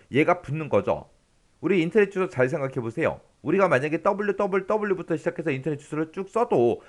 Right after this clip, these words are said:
그 앞에는 항상 뭐가 붙어 있다? 우리 웹브라우저 상에서는 에이치티티피, 얘가 이제 자동으로 붙더라. 그래서 우리가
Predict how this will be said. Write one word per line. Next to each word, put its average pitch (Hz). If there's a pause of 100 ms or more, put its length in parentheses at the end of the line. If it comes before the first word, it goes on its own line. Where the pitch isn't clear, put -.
(140)
그 233
앞에는 131 (160)
항상 214
뭐가 127
붙어 -
있다? 143 (180)
우리 147
웹브라우저 127
상에서는 127 (220)
에이치티티피, 135
얘가 131
이제 147
자동으로 107
붙더라. 78 (640)
그래서 147
우리가 135